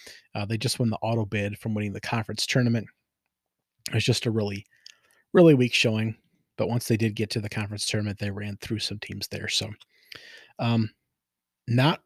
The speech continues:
I don't think one of the most interesting games on the slate. Will it be kind of a coin flip matchup there?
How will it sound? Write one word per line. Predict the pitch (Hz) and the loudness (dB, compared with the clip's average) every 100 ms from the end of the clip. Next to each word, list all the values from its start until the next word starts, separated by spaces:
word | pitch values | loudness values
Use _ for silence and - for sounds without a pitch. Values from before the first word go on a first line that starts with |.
| - | 2
I | 143 | 4
don't | 165 | 6
think | 156 | 6
one | 135 | 6
of | 131 | 6
the | |
most | 131 127 | 6 4
interesting | 139 117 127 139 | 2 0 0 0
games | 117 123 123 117 - - | 2 2 4 2 -2 -2
on | 117 160 | 0 2
the | 180 | 2
slate. | - 185 180 - - - - _ | 2 4 4 0 -12 -14 -20 _
Will | 120 113 | -2 -2
it | 110 | 0
be | 113 | -4
kind | - 120 | -2 -2
of | 110 | -2
a | |
coin | - 147 135 | -4 -2 -2
flip | - 139 123 - | 0 0 0 -2
matchup | 120 123 - 131 120 | -2 0 0 0 0
there? | - 123 120 | 0 2 2